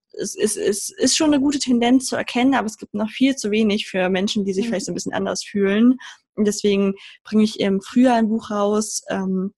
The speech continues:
Speaker 1: gar nicht unbedingt auf irgendwas Optisches bezogen bei meinem ersten Buch, sondern es ist eher so ein Buch, was Kinder generell so ermutigen soll, dass sie nicht auf eine bestimmte Art zu sein haben, sondern dass sie sein können, wie sie wollen.
Speaker 2: Mhm. Ach,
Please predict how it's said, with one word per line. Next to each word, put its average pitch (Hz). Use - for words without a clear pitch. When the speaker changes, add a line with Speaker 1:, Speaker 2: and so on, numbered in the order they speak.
Speaker 1:
gar 190
nicht 226
unbedingt 202
auf 196
irgendwas 196
Optisches 294
bezogen 269
bei 262
meinem 240
ersten 254
Buch, 254
sondern 208
es -
ist -
eher 214
so 202
ein 208
Buch, 214
was 202
Kinder 208
generell 202
so 220
ermutigen 214
soll, 202
dass 202
sie 196
nicht 220
auf 208
eine 208
bestimmte 220
Art 202
zu 196
sein 202
haben, 262
sondern 208
dass 208
sie 196
sein 196
können, 196
wie 185
sie 180
wollen. 170
Speaker 2:
Mhm. 226
Ach, 214